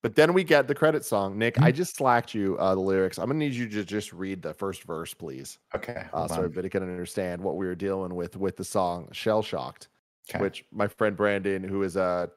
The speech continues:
Speaker 1: cage fighter, as I like to call him, came out to this song one time to fight someone, and he beat the living shit out of him. And it was the most
Speaker 2: Mm-hmm.
Speaker 1: epic hype thing I've ever <laughs> seen coming out to this song.
Speaker 2: The lyrics start, "Knock, knock,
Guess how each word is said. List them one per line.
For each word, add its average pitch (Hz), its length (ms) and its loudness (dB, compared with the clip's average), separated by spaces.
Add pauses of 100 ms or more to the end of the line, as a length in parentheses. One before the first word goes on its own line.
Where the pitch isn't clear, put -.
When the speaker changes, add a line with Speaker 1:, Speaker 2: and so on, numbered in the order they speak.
(280)
Speaker 1:
cage 104 280 0
fighter, 76 380 -6 (100)
as 85 100 -12
I 87 60 -6
like 80 200 -8
to - 60 -18
call 82 300 -2
him, 78 80 -12 (400)
came 127 240 2
out 110 200 4
to 104 60 -10
this 98 160 -2
song 92 300 2
one 87 140 -6
time 87 400 -4
to 98 120 -10 (260)
fight 101 280 0
someone, 87 280 -6
and 87 60 -10
he 90 60 -10
beat 98 160 -12
the 87 60 -10
living 85 200 -8
shit 87 300 -6
out 80 160 -8
of 78 80 -12
him. 82 80 -12
And 85 80 -14
it 85 40 -10
was 92 100 -6
the 90 40 -6
most 90 220 -2
Speaker 2:
Mm-hmm. 90 100 -10
Speaker 1:
epic 92 280 -10 (180)
hype 90 300 -6
thing 90 180 -4
I've 85 120 -8
ever 90 160 -10
<laughs> - 20 -14
seen - 380 -8 (420)
coming 127 260 6
out - 160 4
to 131 120 -4
this 123 220 -2
song. - 380 -4 (280)
Speaker 2:
The 113 200 6
lyrics 120 420 6
start, - 540 6 (640)
"Knock, 101 360 6
knock, 98 340 6